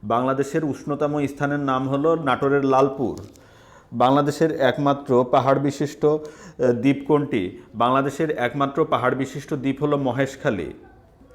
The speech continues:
বাংলাদেশের সর্বোচ্চ চূড়া কোনটি? বাংলাদেশের সংব-, সর্বোচ্চ চূড়া হচ্ছে তাজিংডং বা বিজয়।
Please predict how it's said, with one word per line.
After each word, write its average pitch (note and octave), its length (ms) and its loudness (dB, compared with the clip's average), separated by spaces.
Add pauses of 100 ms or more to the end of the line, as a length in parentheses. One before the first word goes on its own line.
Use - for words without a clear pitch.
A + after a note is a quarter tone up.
(1800)
বাংলাদেশের C#3+ 560 2
সর্বোচ্চ C#3+ 540 0
চূড়া D#3 380 2
কোনটি? C#3+ 540 -2 (300)
বাংলাদেশের C3 440 0
সংব-, C#3 560 -4
সর্বোচ্চ C#3+ 340 -2
চূড়া C#3+ 280 0
হচ্ছে C#3+ 260 -2
তাজিংডং C#3+ 680 0
বা D3 100 4
বিজয়। B2 540 2